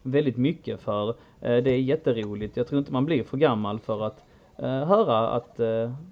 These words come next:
att man, eh, gör någonting bra, så att säga. Så att, eh, så att ni får jättegärna fortsätta med det, och speciellt i de här forumen. Och vill ni, så får ni all, eh, även engagera er på vårt forum The Shed. Eh, tyvärr, eh, eh,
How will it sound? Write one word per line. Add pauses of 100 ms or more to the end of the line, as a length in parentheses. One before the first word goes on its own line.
att
man, (420)
eh,
gör
någonting
bra,
så
att
säga.
Så
att,
eh,
så
att
ni
får
jättegärna
fortsätta
med
det,
och
speciellt
i
de
här
forumen.
Och
vill
ni, (200)
så
får
ni
all,
eh,
även
engagera
er
på
vårt (420)
forum (220)
The
Shed. (300)
Eh,
tyvärr,
eh,
eh,